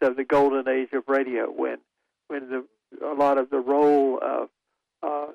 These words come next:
W P T F and a few other stations was replaced by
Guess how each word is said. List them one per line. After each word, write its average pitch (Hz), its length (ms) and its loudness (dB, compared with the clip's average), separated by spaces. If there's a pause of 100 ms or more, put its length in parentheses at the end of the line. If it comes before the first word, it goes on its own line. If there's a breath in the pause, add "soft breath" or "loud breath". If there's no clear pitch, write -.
(340)
W 143 280 -2
P 147 180 -4
T 143 160 -2
F 151 140 0
and 202 180 -2
a 175 60 -2
few 196 260 2
other 120 260 2
stations 135 460 -4
was 131 220 0 (520)
replaced 143 560 0
by 127 140 2